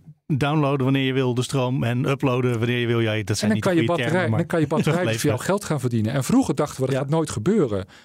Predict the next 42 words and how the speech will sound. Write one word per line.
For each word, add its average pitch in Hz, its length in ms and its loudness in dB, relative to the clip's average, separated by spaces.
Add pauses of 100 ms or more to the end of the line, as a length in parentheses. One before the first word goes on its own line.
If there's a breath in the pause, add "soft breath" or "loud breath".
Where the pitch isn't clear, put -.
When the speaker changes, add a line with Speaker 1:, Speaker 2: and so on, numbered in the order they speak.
(120 loud breath)
Speaker 2:
want 170 140 0
die 156 100 0
batterij 127 380 0
slijt 165 280 0
dan 165 120 0
te 151 120 0
ve-, 151 180 -2
snel." 202 560 0 (300)
Speaker 3:
Ja. 120 180 -2
Speaker 2:
Dat 127 140 -4
is - 40 -4
heel 160 140 2
lang 180 120 2
een 117 60 0
verhaal 117 240 0
geweest. 160 460 -2 (420 soft breath)
Alleen 170 300 2
toen 262 160 2
kwamen 160 220 0
we 147 60 4
er 143 40 -4
op 147 60 -4
een - 120 -2
gegeven 214 160 0
moment - 180 -2
achter 139 520 -2 (380 soft breath)
dat 151 400 -2
het, 139 360 -2 (240)
eh, 131 240 2 (180)
beetje 175 500 2
ontladen 147 640 2
van 127 140 0
je 113 60 2
batterij 120 440 0
af 143 180 -2
en 143 60 2
toe 127 160 -6
als 123 120 0
je 135 60 2
helemaal 120 240 0
vol 160 260 2
is, 143 280 -2